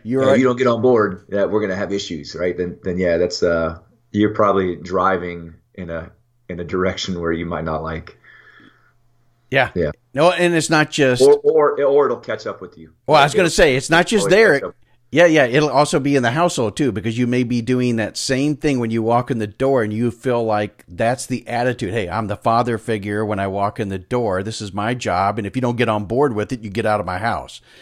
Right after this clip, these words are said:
Speaker 1: you know, type of thing. It's that kind of approach. So, you know, however we're leading or however we're adjusting and stuff here, um, I think, you know, being driven, again, within moderation, there's nothing wrong with it. Each and every person, you wanna have people on your team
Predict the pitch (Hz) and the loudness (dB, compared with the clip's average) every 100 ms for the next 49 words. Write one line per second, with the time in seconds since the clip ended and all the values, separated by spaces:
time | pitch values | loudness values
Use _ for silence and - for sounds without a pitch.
0 | _ 123 110 101 110 101 101 95 73 110 | _ -4 -2 0 -2 -2 -6 -10 -8 -4
1 | 139 170 180 - 151 110 98 98 110 95 | -2 -2 -4 -4 -4 -4 -6 -4 -4 -4
2 | - 117 113 - - - - _ 135 127 | 0 0 0 -6 -20 -20 -20 _ 0 2
3 | 120 - 135 165 247 247 160 117 110 131 | 0 -2 2 4 4 2 2 2 0 0
4 | 131 127 113 104 120 135 120 110 107 101 | 2 0 0 0 0 0 0 0 0 -2
5 | 101 110 117 117 101 90 - 101 95 - | 0 -2 0 -6 -6 -6 -6 -4 -4 -4
6 | 101 95 92 107 98 95 - 123 147 160 | -6 -6 -6 -6 -6 -6 -4 0 0 0
7 | - - - - _ - 139 120 139 165 | -4 -20 -20 -20 _ 0 0 2 2 4
8 | 147 131 123 120 120 113 107 101 123 143 | 4 2 2 0 0 0 -2 -4 -2 0
9 | 127 120 127 120 113 113 120 104 101 117 | 0 0 0 0 0 -2 -4 -6 -4 -4
10 | 117 110 101 101 95 87 80 170 165 - | -4 -4 -4 -4 -6 -8 -6 -8 -6 -8
11 | 131 123 123 123 - 113 - 98 113 127 | -2 -2 0 -2 -4 -4 -4 -6 -4 -2
12 | 131 131 117 113 135 120 113 107 98 - | -2 0 -2 -2 -6 -2 -2 -4 -6 -6
13 | 110 101 98 | -6 -6 -8